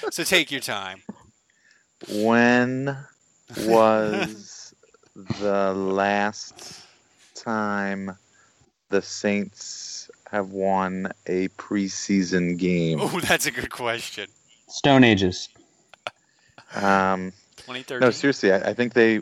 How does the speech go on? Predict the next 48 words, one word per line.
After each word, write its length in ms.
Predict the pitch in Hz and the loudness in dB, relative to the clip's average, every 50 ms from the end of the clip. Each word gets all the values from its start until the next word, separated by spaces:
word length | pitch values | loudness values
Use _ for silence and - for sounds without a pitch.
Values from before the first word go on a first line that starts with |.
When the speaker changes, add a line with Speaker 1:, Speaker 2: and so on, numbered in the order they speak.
| - - | -2 -4
Speaker 2:
I 100 | 104 101 | -4 -2
think 220 | 107 113 107 - | -2 -4 -4 -2
they 340 | - 110 107 104 101 101 101 95 - _ _ _ _ _ _ - | 0 2 4 4 4 2 0 -4 -8 _ _ _ _ _ _ -6
went 180 | 107 104 95 | -6 -4 -2
winless 440 | 98 107 113 113 113 113 117 - - 107 | 0 2 2 2 2 0 0 0 2 2
last 260 | 101 95 92 - - | 2 2 2 -2 -4
season. 360 | - 98 92 85 92 98 107 | -6 -4 -4 -4 -6 -8 -8
Speaker 1:
Yeah. 220 | - 107 98 107 127 - _ _ _ _ _ _ _ - | -8 -8 -8 -8 -10 -12 _ _ _ _ _ _ _ -4
Speaker 2:
And 80 | 92 | 0
didn't 160 | 95 107 107 | 2 4 4
they 100 | 110 110 | 6 6
go 160 | 107 110 110 107 | 8 8 8 8
win-, 280 | 110 113 113 107 98 101 | 6 4 2 0 -4 -4
winless 380 | 110 113 113 110 113 113 - | -2 -2 0 0 -2 -4 -4
the 100 | - 107 | -8 -10
season 300 | - - 117 104 107 107 | -6 -6 -6 -6 -4 -6
before 320 | 101 101 - - 107 117 117 | -6 -6 0 2 4 4 2
too? 240 | - - 117 123 123 - | 2 0 0 0 0 2
Speaker 1:
Yep. 220 | 123 120 135 147 - - - - _ _ _ _ _ _ _ _ - - - - - - _ - _ - - | 2 4 4 2 0 -6 -14 -20 _ _ _ _ _ _ _ _ -20 -20 -20 -20 -20 -20 _ -10 _ -4 -2
Speaker 2:
Yeah. 120 | 98 90 - | -2 -2 -2
Speaker 1:
That's 180 | - 117 - 131 | -4 -8 -14 -16
a 80 | 110 92 95 104 | -16 -16 -14 -12
really 220 | 107 107 107 107 | -12 -12 -12 -12
good 140 | 104 107 104 | -14 -16 -16
question. 200 | - - 107 107 | -10 -2 2 4
Speaker 2:
Uh, 240 | 104 104 104 104 98 | 6 6 6 4 2
so 180 | - - 120 | 0 -2 -2
there 120 | 110 113 110 | 0 2 2
you 100 | 107 95 | 2 4
go. 120 | 95 90 | 4 4
Speaker 3:
The, 160 | 90 - - | 2 2 2
Speaker 2:
I 40 | 95 | 2
Speaker 3:
the 60 | 156 156 | 4 4
Speaker 2:
mean, 80 | 160 - | 4 4
Speaker 3:
starting 420 | - - 185 190 202 208 202 180 | 4 6 6 8 8 6 4 2
quarterback 760 | - - 160 165 151 151 143 123 131 123 123 123 123 - - | 2 4 4 6 6 6 8 10 10 10 10 8 6 4 0
the 100 | - 110 | 0 4
last 400 | 107 110 107 110 117 113 - - | 6 8 8 8 6 2 -2 -4
time 360 | - 120 110 107 107 104 104 | -2 0 2 2 0 0 -2
the 80 | 98 98 | -4 -6
Saints 440 | - - 113 104 101 - - - | -6 -4 -2 -2 -2 -4 -8 -8
won 160 | - 101 104 101 | -4 -2 -2 -2
a 40 | |
playoff 400 | 90 - - 95 92 92 92 - | -2 0 2 2 2 2 2 0
game 180 | - 101 95 95 | -4 -2 -2 -2
was 120 | 95 90 90 | -2 -4 -2
Billy 260 | - 104 95 95 92 | 0 0 2 2 0
Kilmer, 480 | - - 101 104 - 101 101 98 98 | 0 -2 -4 -4 -4 -4 -6 -6 -6